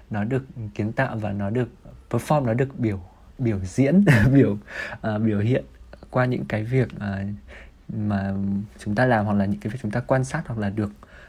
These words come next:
được hướng dẫn, được, ờm, chịu ảnh hưởng bởi những người khác. Ờm, ví dụ như là những cái khái niệm thế nào là đàn ông, thế nào là đàn bà, nó,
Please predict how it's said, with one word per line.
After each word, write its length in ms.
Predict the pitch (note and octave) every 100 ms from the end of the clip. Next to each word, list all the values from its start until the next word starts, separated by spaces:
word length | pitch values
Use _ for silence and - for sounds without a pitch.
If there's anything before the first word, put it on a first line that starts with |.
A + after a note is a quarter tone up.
| -
được 80 | - -
hướng 200 | A#2 B2+
dẫn, 400 | D3 D#3 F#3+ D#3+
được, 160 | B2 -
ờm, 340 | G#2+ G#2 G2 G2 -
chịu 140 | - D#3
ảnh 140 | A2
hưởng 160 | G#2 A2
bởi 180 | - G2+
những 120 | G#2 -
người 180 | C#3+ A2+
khác. 260 | - D#3+ - - - - - -
Ờm, 520 | A2+ G#2+ G#2 G#2 G#2 - - -
ví 80 | B2+
dụ 100 | D#3+
như 180 | C#3+
là 220 | C#3+ B2 A2
những 160 | A2+
cái 140 | - B2+
khái 140 | A#2+
niệm 260 | C3+ - A#2+
thế 100 | A#2+
nào 160 | C#3
là 80 | A#2+
đàn 200 | A2+ A2
ông, 200 | B2 C3+ C3 -
thế 140 | A#2
nào 120 | A#2+
là 100 | C3
đàn 240 | A#2 G#2+ G#2
bà, 180 | G2+
nó, 320 | G2+ G#2 A2+